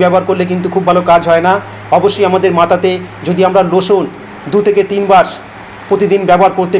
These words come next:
পারি এবং এটা কন্টিনিউ চালিয়ে যেতে হবে যতক্ষণ না পুরোপুরি ফাঙ্গাসটা নির্মূল হয় এবং মাথা ঠিক হয়ে যায়। তার সঙ্গে তো খাওয়ার ঔষধ অবশ্যই বললাম, তার সঙ্গে আমাদের কিছু নিয়মকানুন মানতে হবে ঔষধের সঙ্গে। মাথার দাদের চুল ছোট করে রাখতে হবে এবং এটা অবশ্যই দরকার, কারণ তাতে লোকাল অ্যাপ্লাই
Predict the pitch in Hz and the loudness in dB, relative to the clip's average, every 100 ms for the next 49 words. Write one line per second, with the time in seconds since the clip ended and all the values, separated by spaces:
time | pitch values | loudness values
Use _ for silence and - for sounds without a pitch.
0 | 185 180 196 - - 170 196 190 190 170 | 2 2 0 -6 -10 -2 0 2 2 2
1 | 180 185 202 190 175 190 185 185 185 180 | 0 0 0 2 2 2 2 2 0 0
2 | 175 208 202 190 175 180 185 185 180 180 | 0 0 0 0 0 -2 0 -2 0 2
3 | 175 170 180 180 180 - - 185 214 202 | 2 2 2 2 0 -16 -8 -2 0 2
4 | 175 175 180 180 170 170 175 165 175 180 | 2 4 4 2 2 2 2 0 -2 -2
5 | 175 170 143 180 180 190 190 190 185 180 | 0 2 2 2 2 0 0 0 2 2
6 | 180 180 180 175 175 180 165 160 156 147 | 2 -2 -2 0 -2 -4 -2 0 2 2
7 | - - - 185 180 214 202 196 190 196 | 0 -16 0 0 2 2 2 2 0 -2
8 | 196 202 190 190 196 190 196 180 185 185 | -4 -4 -2 0 0 0 2 0 2 0
9 | 180 180 180 175 190 185 185 196 - - | 0 -2 -2 -2 -2 0 0 0 -4 -16
10 | - - 190 196 208 185 185 202 202 208 | -16 0 2 2 4 4 4 0 0 -4
11 | 196 180 202 190 190 165 - 175 165 156 | -2 0 0 2 4 2 2 0 0 0
12 | 120 - - 175 196 202 180 - 175 208 | -4 -10 -6 0 0 0 0 2 2 2
13 | - 202 185 185 185 185 185 180 180 180 | 2 2 2 2 2 4 2 2 2 2
14 | 170 185 185 180 175 - - 170 185 | 0 0 4 4 2 -8 0 2 2